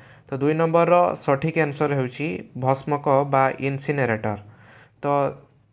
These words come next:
ସେଠି କ୍ଲିକ୍ କରିବେ। ତିନି ନମ୍ବର ଦେଖନ୍ତୁ, ବିଦ୍ୟାଳୟରେ ନିମ୍ନଲିଖିତ କେଉଁ ସବୁ ଜଳ, ପରିମଳ ଓ ପରିଚ୍ଛନ୍ନତା ବ୍ୟବହାରଗୁଡ଼ିକ କୋଭିଡ୍ ନାଇଣ୍ଟିନ୍ ପରିପ୍ରେକ୍ଷୀରେ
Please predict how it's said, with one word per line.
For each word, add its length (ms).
ସେଠି 500
କ୍ଲିକ୍ 200
କରିବେ। 320
ତିନି 160
ନମ୍ବର 280
ଦେଖନ୍ତୁ, 380
ବିଦ୍ୟାଳୟରେ 580
ନିମ୍ନଲିଖିତ 580
କେଉଁ 240
ସବୁ 380
ଜଳ, 400
ପରିମଳ 540
ଓ 420
ପରିଚ୍ଛନ୍ନତା 640
ବ୍ୟବହାରଗୁଡ଼ିକ 720
କୋଭିଡ୍ 340
ନାଇଣ୍ଟିନ୍ 460
ପରିପ୍ରେକ୍ଷୀରେ 640